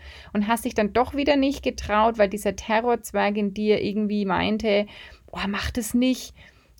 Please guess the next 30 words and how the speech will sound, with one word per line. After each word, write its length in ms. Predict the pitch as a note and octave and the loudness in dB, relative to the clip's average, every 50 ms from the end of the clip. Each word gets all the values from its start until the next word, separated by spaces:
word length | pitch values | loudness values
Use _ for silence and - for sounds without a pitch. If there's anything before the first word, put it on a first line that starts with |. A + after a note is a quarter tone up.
| _ - | _ -2
ähm, 260 | F#3 G3 F#3 F#3 F#3+ | 0 0 0 0 -2
das 220 | - G3 F#3+ - - | -4 -6 -8 -8 -8
kannst 260 | - - G#3+ G#3 - | -4 -4 -4 -2 -2
du 60 | G#3+ | -2
doch 160 | G#3 G#3 - | -4 -2 0
nicht 180 | G#3+ G#3+ A3 - | -2 -2 0 0
machen.“ 500 | B3 C#4 C#4 - D4 D4 C#4+ C#4+ C#4 - - - - - - _ _ | 0 0 0 0 0 0 2 2 0 -2 -4 -16 -20 -20 -20 _ _
Und, 300 | - G3 G3+ G3+ G3 F#3+ _ _ - - | -4 -2 -2 -2 -2 -4 _ _ -12 -6
und 160 | - G#3+ G#3 | -4 -2 0
dann 140 | G#3+ A3 A3+ | 0 0 0
kommen 260 | - C4 A#3+ A#3+ - | 0 0 0 0 -2
alle 240 | - - - C4 C#4 | -2 -2 2 4 6
<laughs> 180 | C4 C4 - - | 4 4 2 0
möglichen 380 | C4 - B3 - - - A3+ | -6 -8 -6 -4 -6 -6 -6
Zweifel 520 | - - - G3+ - G#3 B3 B3+ - A#3+ A3 | 0 2 4 4 6 6 4 2 0 -2 -2
und 120 | A3 G#3+ | -2 0
Glaubenssätze 720 | G#3+ F3+ E3+ F#3 G#3 A3+ G#3+ G#3+ - F#3+ - - - F3+ | 4 4 6 6 6 2 0 -2 -4 -8 -6 -6 -6 -8
vielleicht 480 | F3+ - E3 - D#3 - - - - - | -8 -6 -8 -6 -6 -8 -8 -12 -10 -8
auf. 360 | E2+ B1+ - - - - - _ _ _ _ _ _ _ _ _ _ _ _ _ _ - - - | -8 -8 -8 -10 -14 -20 -20 _ _ _ _ _ _ _ _ _ _ _ _ _ _ -12 -4 -2
Aber 100 | G#3 G3 | -2 -2
es 140 | G3 - - | -2 -4 -2
ist 220 | - D4+ D4+ - | -2 0 2 4
nicht 260 | C#4+ C#4 D4 D4 - | 4 4 4 2 0
umsonst, 560 | - A#3 A#3 A3+ - - A#3+ B3+ C#4 C#4 - - | 0 0 0 0 0 0 2 2 2 0 -2 -6
dass 160 | A3 G#3+ - | -6 -6 -4
dich 220 | - G#3 - - | -8 -8 -6 -4
irgendwas 520 | - B3+ D4 D4+ D#4 C4 B3 A3 A3+ A3+ - | -4 -2 -2 -2 -2 2 2 2 0 0 -2
dahin 300 | A3 A3 G#3+ A3 G#3+ G#3 | -2 0 0 0 0 -2
gebracht 560 | G#3 F#3+ - - F#3 G#3 B3+ - - - - | -2 -4 -6 -4 -4 -4 -4 -4 -8 -4 0
hat, 240 | G3+ G3 A#3 - | 2 2 2 0